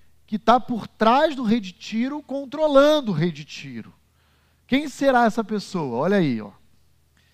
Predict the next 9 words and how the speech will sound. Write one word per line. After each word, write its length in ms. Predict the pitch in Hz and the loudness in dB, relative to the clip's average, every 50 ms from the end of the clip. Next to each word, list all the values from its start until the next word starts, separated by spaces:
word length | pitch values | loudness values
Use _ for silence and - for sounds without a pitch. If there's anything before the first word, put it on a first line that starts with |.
| _ _ _ _ _ _ _ _ _ _ | _ _ _ _ _ _ _ _ _ _
"Estavas 540 | 185 170 - - 254 262 277 269 262 226 | -8 -8 0 2 2 4 4 2 0 -4
no 140 | 220 240 233 | -4 -2 0
Éden, 400 | 226 233 240 254 226 247 254 254 | 0 2 2 2 0 0 -4 -4
jardim 880 | 220 185 190 254 247 214 185 190 185 165 156 151 180 240 262 285 294 269 | -4 0 2 4 4 4 4 2 0 -2 -6 -4 -2 -2 -2 -4 -8 -10
de 160 | 214 233 262 | -8 -8 -8
Deus." 1200 | 233 185 160 190 196 214 220 226 226 202 156 123 - - - - - - - - - - - - - _ _ _ _ _ _ _ _ _ _ _ _ _ _ _ _ _ _ _ _ _ _ _ | -8 -2 2 4 6 8 8 8 8 6 2 -2 -8 -14 -18 -20 -20 -20 -20 -20 -20 -20 -20 -20 -20 _ _ _ _ _ _ _ _ _ _ _ _ _ _ _ _ _ _ _ _ _ _ _
Aqui 560 | 156 156 147 - - - - 196 262 302 302 269 226 - | 4 6 6 4 0 -4 0 2 2 2 2 0 -2 -2
Isaías 680 | 196 202 185 165 196 165 165 180 220 247 247 208 170 | -2 -4 2 4 4 4 4 4 2 4 4 4 2
chama 580 | - - - - 240 247 262 254 262 254 240 | 2 -4 -6 0 2 2 2 4 2 0 0